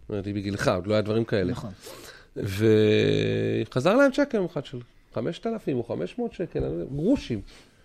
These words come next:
Speaker 1: שכל קבוצה אחרת שזה חוזר לה, הייתה מקבלת הערכה, וזה, ראו, זה נס ציונה,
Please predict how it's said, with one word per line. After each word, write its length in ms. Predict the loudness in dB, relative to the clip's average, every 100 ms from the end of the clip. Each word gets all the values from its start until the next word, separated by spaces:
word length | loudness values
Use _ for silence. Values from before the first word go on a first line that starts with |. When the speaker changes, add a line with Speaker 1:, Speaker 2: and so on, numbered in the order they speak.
| -20 -20 -20
Speaker 1:
שכל 280 | -2 4 6
קבוצה 260 | 6 6 4
אחרת 240 | 4 4
שזה 200 | 4 2
חוזר 360 | 4 4 6 6
לה, 380 | 6 6 4 2
הייתה 200 | 2 0
מקבלת 440 | 0 0 0 0
הערכה, 640 | 0 0 -2 -2 -2 0 0
וזה, 240 | -2 -4 -4 -4 -4 -6 -4
ראו, 220 | -4 -2
זה 140 | -2
נס 200 | -2 -2
ציונה, 500 | -2 0 0 0 -2